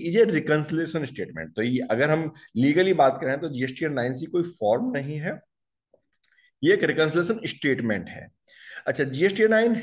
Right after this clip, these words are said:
has six parts। जीएसटीआर नाइन के सिक्स पार्ट्स हैं, छह पा-, भागों में वो, आ, जीएसटीआर नाइन भरी जाती है और जीएसटीआर नाइन सी has part A and part B। इसके अंदर पार्ट ए और पार्ट बी होती है। चलिए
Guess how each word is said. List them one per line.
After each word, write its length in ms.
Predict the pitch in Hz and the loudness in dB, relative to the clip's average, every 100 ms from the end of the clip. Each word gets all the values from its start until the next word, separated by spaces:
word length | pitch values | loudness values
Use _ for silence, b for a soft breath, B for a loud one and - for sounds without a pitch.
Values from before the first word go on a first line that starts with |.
| - 139 | -4 2
has 340 | 147 165 - - | 2 2 -4 -6
six 320 | 226 220 - 92 | -6 -6 -6 -4
parts। 340 | 78 - - _ B B 127 | -4 -6 -14 _ B B -6
जीएसटीआर 440 | 143 175 180 202 | 0 2 4 2
नाइन 200 | 185 180 | 4 2
के 100 | 190 | -2
सिक्स 380 | - - 208 - - | -4 -4 -4 -4 -2
पार्ट्स 320 | 104 95 - | 0 0 0
हैं, 140 | 110 113 | -4 -2
छह 200 | - 135 | 0 -2
पा-, 240 | - 113 104 | 0 0 0
भागों 320 | 98 101 113 | -2 -4 -4
में 120 | 113 104 | -4 -4
वो, 200 | 104 98 98 | -4 -8 -8
आ, 300 | 85 85 80 - | -4 -2 -4 -6
जीएसटीआर 380 | 104 107 107 117 | -4 -4 -2 0
नाइन 240 | 101 104 98 - | 0 0 -4 -6
भरी 140 | 95 | -4
जाती 280 | 95 82 104 | -2 -2 -2
है 160 | 151 - B B | -4 -4 B B
और 60 | 170 | -2
जीएसटीआर 360 | 170 208 302 196 | 2 0 2 4
नाइन 140 | 185 | 2
सी 520 | 175 - - - 185 | 0 -10 -12 -4 -2
has 320 | 151 135 - - - - | 4 2 2 -8 -6 0
part 260 | 104 107 110 | 2 2 0
A 120 | 117 151 - | -4 -2 -2
and 200 | 104 104 | -6 -4
part 200 | 85 85 82 73 | -4 -4 -6 -14
B। 60 | - B B B | -16 B B B
इसके 200 | 131 - | -2 2
अंदर 160 | 165 165 165 | 4 2 4
पार्ट 260 | 135 127 - | 4 4 2
ए 100 | 139 | 0
और 280 | 160 139 123 | 2 0 0
पार्ट 240 | 98 98 - | 0 -2 -4
बी 140 | 90 | -6
होती 200 | 87 87 | -6 -6
है। 100 | 80 | -8
चलिए 380 | - 95 107 156 | -4 -2 -2 -4